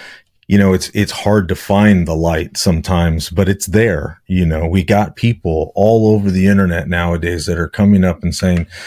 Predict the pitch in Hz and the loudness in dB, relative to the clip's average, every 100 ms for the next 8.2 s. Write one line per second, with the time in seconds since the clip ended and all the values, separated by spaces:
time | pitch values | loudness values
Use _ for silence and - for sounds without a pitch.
0 | - - 98 95 104 110 - 113 127 127 | -20 -6 0 4 4 2 0 2 4 4
1 | 95 101 82 76 - 107 107 104 110 104 | 4 2 0 -8 -6 -4 -4 -4 -2 -2
2 | 92 101 110 110 - 104 104 98 98 95 | 0 2 2 0 0 2 4 4 4 2
3 | 90 90 - 80 85 82 80 80 101 95 | 0 -2 -2 -2 0 0 -2 -4 0 2
4 | 90 107 104 110 101 95 95 92 82 80 | 4 2 2 2 4 4 4 2 0 -2
5 | 78 85 80 87 95 104 104 98 101 92 | -2 -2 -2 -2 2 4 4 4 2 -2
6 | - 101 95 95 95 95 90 92 92 95 | 0 2 4 2 2 2 0 0 -2 -4
7 | - - 95 92 87 85 85 95 92 - | -4 -2 -2 -2 0 -2 0 0 0 -2
8 | 87 87 | -8 -10